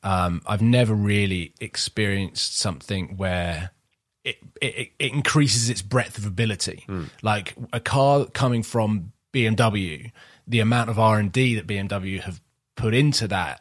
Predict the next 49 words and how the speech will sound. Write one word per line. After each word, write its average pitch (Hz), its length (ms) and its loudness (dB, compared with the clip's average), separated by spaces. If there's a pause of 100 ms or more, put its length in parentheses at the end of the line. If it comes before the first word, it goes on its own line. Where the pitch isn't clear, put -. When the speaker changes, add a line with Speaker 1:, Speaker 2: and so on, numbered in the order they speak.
Speaker 1:
and 101 220 -4
using 127 420 4
their 104 160 0
parts 110 400 -2
bin 87 220 -6
to 90 120 -8
make 104 440 -2
that 90 340 -2
as 98 220 -6
good 110 320 -4
as 95 140 -6
they 90 120 -4
can 92 460 -6
for 90 160 -8
a 87 40 -4
mass-produced 90 680 -8
car. 113 440 -2 (380)
It's - 280 -4
very 131 400 2
hard 113 380 0
to - 80 -10
find 110 320 -2
a 95 60 -6
company 104 460 -4
that's 87 160 -10
gonna 95 200 -4
spend 95 320 -4
the 87 60 -6
same 117 680 2
level 98 300 -2
of 87 180 -10
budget 113 340 0
on 107 140 -2
R 101 180 0
and 92 100 -4
D 90 240 -6
Speaker 2:
Yeah. 90 180 -4 (120)
Speaker 1:
to - 100 -4
make 110 380 -2 (260)
something 95 560 -4 (240)
as 92 220 -6
good, 113 440 2
if 123 180 -4
not 104 300 -6
better, 110 320 -2
or 113 180 -2
make 120 460 0
the 113 100 -6
car 98 480 0